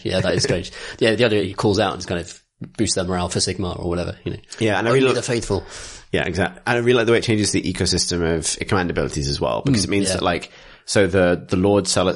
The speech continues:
Speaker 2: the, the, uh, Tantris command ability that makes Stormcast immune to battle shock is very points efficient
Speaker 1: Mm.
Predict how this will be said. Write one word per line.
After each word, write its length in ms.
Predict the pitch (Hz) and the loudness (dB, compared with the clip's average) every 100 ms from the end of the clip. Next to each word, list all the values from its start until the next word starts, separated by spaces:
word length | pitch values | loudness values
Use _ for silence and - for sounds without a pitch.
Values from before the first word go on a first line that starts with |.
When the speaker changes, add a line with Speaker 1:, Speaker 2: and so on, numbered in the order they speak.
| - | -2
Speaker 2:
the, 400 | 90 98 90 - | -4 -4 -4 -2
the, 240 | 98 92 | 2 4
uh, 80 | 87 | 4
Tantris 500 | 82 - 90 - 76 | 0 -2 -2 -2 -2
command 260 | - 82 69 | 0 -2 0
ability 460 | 67 69 71 65 | -2 -2 0 -2
that 160 | 65 - | -2 -2
makes 320 | 73 - - | -4 -2 -4
Stormcast 720 | - 82 76 78 69 - - - - | -4 -4 -4 -4 -4 -6 -6 -8 -4
immune 220 | 87 80 | -2 -2
to 60 | 85 | -2
battle 160 | - | -4
shock 320 | - 80 - - - - - | -2 -4 -6 -18 -20 -20 -6
is 240 | - 78 82 | -2 0 0
very 120 | 101 | -2
points 380 | 90 - 120 - | -2 0 -2 -2
efficient 480 | 90 78 - 87 - | -4 -4 -2 -4 -4
Speaker 1:
Mm. 240 | 101 87 | -4 -4